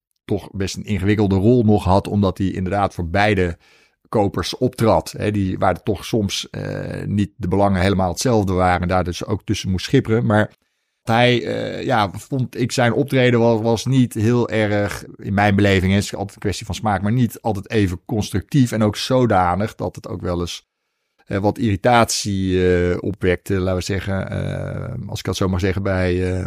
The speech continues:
bij Jacob. En, en dan is even, en daardoor, hè, Jacob had het over een, een netelig, eh, en hobbelig, eh,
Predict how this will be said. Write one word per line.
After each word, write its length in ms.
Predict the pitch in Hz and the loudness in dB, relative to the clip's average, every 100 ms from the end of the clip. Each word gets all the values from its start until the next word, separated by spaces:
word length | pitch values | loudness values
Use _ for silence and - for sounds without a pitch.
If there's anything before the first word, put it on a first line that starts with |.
| - | -4
bij 160 | 92 | -2
Jacob. 440 | 104 120 - 98 120 | 2 2 2 0 0
En, 160 | 113 - - - - | 0 0 -14 -20 -10
en 100 | 113 | 0
dan 120 | 127 | 2
is 60 | 131 | 4
even, 220 | 127 123 | 4 4
en 140 | 123 127 | 2 2
daardoor, 480 | 139 135 131 - _ | 4 4 4 0 _
hè, 180 | 113 117 | -2 0
Jacob 380 | 131 117 117 107 | 0 2 2 0
had 100 | 113 | -2
het 100 | 117 | 0
over 200 | 110 107 | 0 0
een, 160 | 110 | -2
een 120 | 113 | -2
netelig, 540 | 113 120 120 110 107 - | 0 2 2 0 -2 -4
eh, 400 | 110 107 104 - | -8 -6 -6 -2
en 80 | 104 | 0
hobbelig, 480 | 110 110 104 - | 2 2 2 0
eh, 260 | 104 98 98 | -2 -2 -2